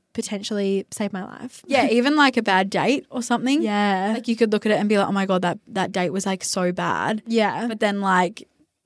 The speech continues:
Speaker 2: yeah, obviously, like, it's the same with, like, "Oh, you're obviously not meant to be with that
Speaker 1: Yeah.
Speaker 2: person." And it's obviously, like,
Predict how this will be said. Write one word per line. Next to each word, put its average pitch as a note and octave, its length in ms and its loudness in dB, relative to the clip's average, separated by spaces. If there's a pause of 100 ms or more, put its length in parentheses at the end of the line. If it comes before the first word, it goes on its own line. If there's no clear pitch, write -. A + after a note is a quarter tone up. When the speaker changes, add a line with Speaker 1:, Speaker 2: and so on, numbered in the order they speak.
(120)
Speaker 2:
yeah, G#3 300 2 (140)
obviously, G3 540 0
like, G3 200 -2
it's G#3+ 160 -2
the G#3+ 40 -8
same G3 220 0
with, F#3+ 120 -2
like, F#3 180 0
"Oh, - 60 -2
you're F#3+ 160 2
obviously F3+ 360 -2
not F#3 180 0
meant F3+ 180 -4
to G3+ 60 -4
be F3+ 120 0
with F3+ 140 -2
that F#3+ 120 -2
Speaker 1:
Yeah. G#3+ 280 2
Speaker 2:
person." A3 160 -2
And F#3+ 100 -12
it's G3+ 80 -10
obviously, F#3+ 520 -4
like, F3 340 0